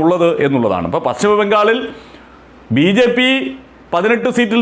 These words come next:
തന്നെ നിൽക്കുമെങ്കിലും ഒരുപക്ഷേ കോൺഗ്രസ് സി പി എം സഖ്യം തൃണമൂൽ കോൺഗ്രസിൽ നിന്ന് ഒന്നോ രണ്ടോ സീറ്റുകൾ കൂടി പിടിച്ചെടുക്കാനുള്ള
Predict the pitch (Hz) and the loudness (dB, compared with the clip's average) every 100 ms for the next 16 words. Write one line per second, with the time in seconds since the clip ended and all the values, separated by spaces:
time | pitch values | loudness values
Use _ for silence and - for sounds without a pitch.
0 | 220 233 220 208 226 226 214 233 277 - | 0 0 0 0 0 2 2 0 -2 -8
1 | - 160 220 226 233 226 202 247 269 269 | -2 0 2 0 0 0 0 2 0 2
2 | 240 196 233 226 220 - 226 226 196 208 | 0 2 2 2 -2 0 -2 0 0 2
3 | 226 220 220 214 202 214 208 208 208 214 | 0 0 0 0 0 0 0 2 0 0
4 | 156 180 226 214 208 208 196 190 208 214 | 0 2 2 2 0 0 -2 0 2 2
5 | 202 202 196 180 202 208 202 196 196 | 2 2 0 0 0 0 2 2 2